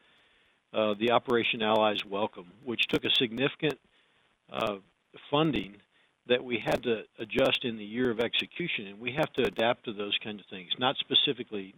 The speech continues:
norad and northcom I'm talking about, but the department has to acquire, uh, and, uh, get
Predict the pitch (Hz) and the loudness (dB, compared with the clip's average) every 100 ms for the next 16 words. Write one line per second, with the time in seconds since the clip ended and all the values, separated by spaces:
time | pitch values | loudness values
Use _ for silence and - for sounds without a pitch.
0 | 143 123 110 90 117 180 - 101 95 98 | -4 0 0 0 0 0 0 -8 -8 -8
1 | - 95 92 90 98 - - - 110 92 | -4 -4 -4 -12 -14 -4 -4 -2 -6 -4
2 | 101 _ - 196 190 104 95 _ _ _ | -14 _ 2 4 4 -6 -20 _ _ _
3 | _ - 139 - 120 110 - 131 123 113 | _ 0 2 2 2 0 2 2 4 2
4 | 107 - _ _ _ - - - 117 110 | -2 -10 _ _ _ -12 -10 -4 -4 -4
5 | 110 107 131 | -12 -2 -2